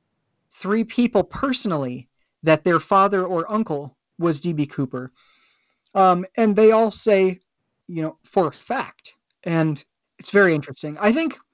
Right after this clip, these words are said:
one of the reasons for that is in, in the hijacking, no one was physically hurt. There was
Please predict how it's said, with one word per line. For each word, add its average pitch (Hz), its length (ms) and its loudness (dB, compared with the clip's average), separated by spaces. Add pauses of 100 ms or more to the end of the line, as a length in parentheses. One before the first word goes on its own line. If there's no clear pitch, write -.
(160)
one 214 240 4
of 311 80 2
the 247 100 0
reasons 202 440 -2
for 160 160 -8
that 147 300 -2
is 151 380 0 (320)
in, 214 380 0 (140)
in 220 180 4
the 202 80 2
hijacking, 151 720 -2
no 190 220 2
one 254 220 2
was 185 180 0
physically 147 520 -4
hurt. 127 360 -10 (380)
There 202 140 6
was 240 360 2